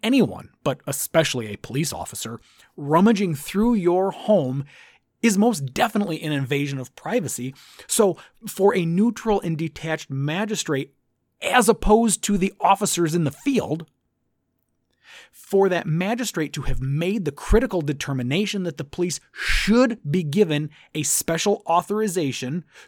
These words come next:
to thrust themselves into the privacy of a home, which is what a search warrant is, well,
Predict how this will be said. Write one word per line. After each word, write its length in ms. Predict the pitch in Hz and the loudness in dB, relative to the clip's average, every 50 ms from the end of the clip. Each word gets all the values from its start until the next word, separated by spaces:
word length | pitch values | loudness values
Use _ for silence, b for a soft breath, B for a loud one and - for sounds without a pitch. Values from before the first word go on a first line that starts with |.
| - | -10
to 120 | - - 170 | -8 -6 -6
thrust 460 | 135 - - - - 180 180 - - | -6 -8 -4 -2 0 0 0 0 -2
themselves 400 | 202 185 156 - 156 147 143 175 | -2 -2 -2 0 -2 -2 -2 -2
into 160 | 185 151 151 | -4 -4 -4
the 60 | 143 139 | -4 0
privacy 680 | - - - 147 151 165 170 175 - - 190 180 - - | 2 4 4 4 2 0 -2 -4 -6 -6 -6 -6 -4 -2
of 120 | 151 147 | -2 0
a 100 | 143 139 | 0 -2
home, 540 | 135 - - 269 254 151 107 123 185 202 208 - _ _ _ _ _ _ _ _ _ | -2 2 4 4 4 4 4 2 0 -2 -2 -6 _ _ _ _ _ _ _ _ _
which 340 | - 185 185 196 - - - | 0 2 4 4 4 2 0
is 180 | 151 135 135 - - | -4 -4 -4 -8 -10
what 340 | - 170 147 156 143 143 _ _ _ _ _ _ _ | -6 0 2 2 2 2 _ _ _ _ _ _ _
a 260 | - 131 123 117 120 - _ _ | -6 -6 -4 -6 -8 -10 _ _
search 400 | - - - 180 170 147 - - | -4 0 0 0 0 -2 -4 -6
warrant 440 | 147 139 120 113 139 139 - - - _ _ _ _ _ _ _ _ _ - | -4 -4 -4 -4 -6 -8 -8 -14 -20 _ _ _ _ _ _ _ _ _ -2
is, 380 | 151 - 87 107 143 - - - b b b b b b b b b b b b b _ | -2 -2 -2 -6 -10 -10 -12 -14 b b b b b b b b b b b b b _
well, 240 | 190 202 208 208 | 2 2 2 2